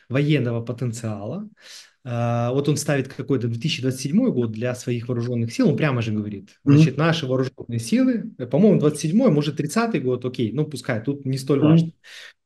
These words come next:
Speaker 1: Э, должны быть готовы, чтобы силовым путем, да, значит, решить вопрос, э, Тайваня.
Speaker 2: Да.
Speaker 1: Для него это важно с точки зрения того, чтобы использовать это как,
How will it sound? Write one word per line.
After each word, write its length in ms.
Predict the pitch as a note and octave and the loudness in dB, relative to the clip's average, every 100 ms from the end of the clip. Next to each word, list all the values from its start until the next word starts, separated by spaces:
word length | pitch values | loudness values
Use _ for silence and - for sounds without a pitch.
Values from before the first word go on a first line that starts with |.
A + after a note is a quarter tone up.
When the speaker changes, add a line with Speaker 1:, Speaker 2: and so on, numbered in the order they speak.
| _ B2+ | _ -6
Speaker 1:
Э, 280 | B2 A#2+ | -4 -4
должны 300 | A#2+ D#3+ F3+ F3 | 0 2 4 4
быть 200 | D3 A#2+ | 2 0
готовы, 440 | C3 F#3+ C4 F#3 | -2 0 0 0
чтобы 440 | - - F3+ D3+ | -2 4 4 4
силовым 500 | B2+ D3 D3 D3 C#3 | -4 -2 -2 -2 -4
путем, 500 | A#2+ A#2 F3+ C#4 - _ _ | -6 -4 -2 -4 -6 _ _
да, 260 | A#2 C#3+ G#3 G#3 C#3 | -10 -6 -6 -8 -8
значит, 260 | B2+ B2 C3 | -10 -8 -8
решить 280 | B2+ G#3+ | -2 -2
вопрос, 500 | C3 A2+ D3+ E3 - | -2 -2 -2 -4 -4
э, 140 | C3+ B2 | -4 -2
Тайваня. 420 | C3+ B2 G#2 - _ _ _ - | 0 -2 -4 -10 _ _ _ 0
Speaker 2:
Да. 340 | A#2 A2 - _ _ - D3+ C#3 - | 4 4 2 _ _ -18 -16 -8 2
Speaker 1:
Для 80 | |
него 200 | E3 G#3 C4+ | 4 6 4
это 180 | - | 2
важно 440 | C#3 F#3 A#3 F#3 C3+ | 0 0 0 -2 -4
с 60 | - | -4
точки 260 | D3+ D3+ | -6 -4
зрения 440 | C#3 D3 C#3+ C3+ A#2+ | -4 -2 0 -2 -4
того, 300 | A#2+ D#3+ A#3+ | -4 -4 -4
чтобы 680 | - - F3 F#3 D#3+ B2+ - | -4 -2 -2 2 2 2 -2
использовать 600 | D#3 - E3+ E3 B2+ B2+ | -10 -4 -2 -2 -4 -4
это 220 | F3 D3 | -6 -6
как, 300 | - D3+ E3+ | -6 -8 -8